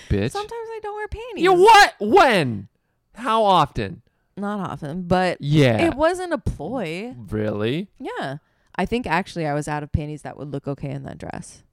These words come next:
Speaker 2: 'cause I
Speaker 1: Hell
Speaker 2: did
Speaker 1: yeah.
Speaker 2: dress up.
Speaker 1: Fuck yeah. Yeah. It's 'cause
Speaker 2: Anyway, is this where we turn the podcast off? 'Cause fuck, like,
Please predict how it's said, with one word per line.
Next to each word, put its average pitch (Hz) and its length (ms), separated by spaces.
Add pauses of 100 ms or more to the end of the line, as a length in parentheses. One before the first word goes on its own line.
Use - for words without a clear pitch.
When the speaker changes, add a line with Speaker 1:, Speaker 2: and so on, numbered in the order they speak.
Speaker 2:
'cause 190 160
I 185 40
Speaker 1:
Hell 175 100
Speaker 2:
did 185 100
Speaker 1:
yeah. - 60
Speaker 2:
dress 151 240
up. - 200 (580)
Speaker 1:
Fuck - 260 (120)
yeah. - 120 (460)
Yeah. 147 240 (500)
It's 220 100
'cause 247 60 (100)
Speaker 2:
Anyway, 196 220
is 196 140
this 226 200
where 277 160
we 277 300
turn 214 240
the 214 80
podcast 175 440
off? 214 160
'Cause 175 160
fuck, - 520
like, 156 320